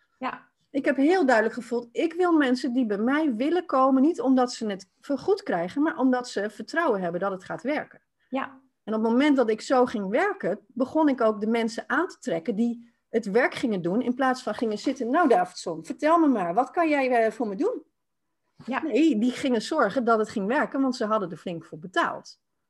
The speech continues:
Speaker 2: Dus
Speaker 1: Ja.
Speaker 2: hele goede resultaten buiten het systeem.
Speaker 1: Ja, klopt.
Speaker 2: Dus ja, op, wanneer je nog in je, in je slachtoffermodus zit, hè,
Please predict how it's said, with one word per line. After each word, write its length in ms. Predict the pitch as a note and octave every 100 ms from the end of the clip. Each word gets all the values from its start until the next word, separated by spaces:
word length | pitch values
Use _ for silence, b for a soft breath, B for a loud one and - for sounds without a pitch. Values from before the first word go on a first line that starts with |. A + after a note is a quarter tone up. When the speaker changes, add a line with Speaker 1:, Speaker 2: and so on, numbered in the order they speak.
| _
Speaker 2:
Dus 180 | - G#3
Speaker 1:
Ja. 200 | - -
Speaker 2:
hele 200 | - G#3+
goede 260 | F#3 F#3 F3+
resultaten 720 | E3+ E3 F3+ - C#4+ G#3+ A3 _ _
buiten 380 | D4+ A4 A#4 B3
het 120 | A#3
systeem. 540 | B3+ B3 A4 A#4+ C#4 - _ _ _ _ _ _ _ _ _ _ _
Speaker 1:
Ja, 280 | A#3 - _ _ _ _ _ _
klopt. 460 | A3+ B3+ - _ _ _ _
Speaker 2:
Dus 260 | C4 C4+ -
ja, 340 | C#4 F#4+ D4+
op, 240 | B3+ C#3 - - _ _ A3 - _ _ _ _ _ _
wanneer 560 | - A3+ C4+ D4 F4+ F#4+
je 120 | D4+
nog 220 | A#3+ A#3+
in 220 | B3 A3+ G#3+
je, 320 | G#3 G#3 G3+
in 120 | A#3
je 80 | G#3
slachtoffermodus 920 | - G#4 - F4 D#4+ B3 G3+ F3 E3
zit, 460 | - E3 F#4 - -
hè, 240 | F#3+ F#3